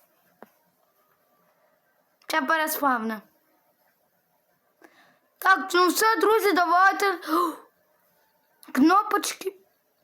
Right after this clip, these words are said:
Та ну я не м-, кнопочки нажимаю.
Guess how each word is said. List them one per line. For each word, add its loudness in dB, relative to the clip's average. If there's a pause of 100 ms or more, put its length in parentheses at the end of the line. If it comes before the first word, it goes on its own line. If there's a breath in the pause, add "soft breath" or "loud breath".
(160)
Та 0
ну 4
я 0
не 4
м-, 6 (3750)
кнопочки 0
нажимаю. 2